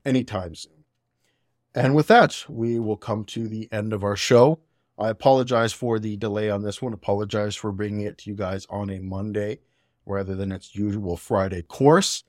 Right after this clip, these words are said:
We're gonna have another episode this Friday, so we will resume the Friday schedule.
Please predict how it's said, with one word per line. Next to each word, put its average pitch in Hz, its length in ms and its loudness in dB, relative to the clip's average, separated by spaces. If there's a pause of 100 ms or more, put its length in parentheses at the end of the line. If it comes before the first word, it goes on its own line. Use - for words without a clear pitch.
(420)
We're 101 320 -2
gonna 101 160 -4
have 98 220 -4
another 98 360 -2
episode 98 600 -6
this 98 160 -2
Friday, 107 540 -2
so 92 280 -10
we 95 160 -10
will 101 400 -6
resume 104 640 -6
the 98 80 -8
Friday 101 400 -4
schedule. 127 720 -4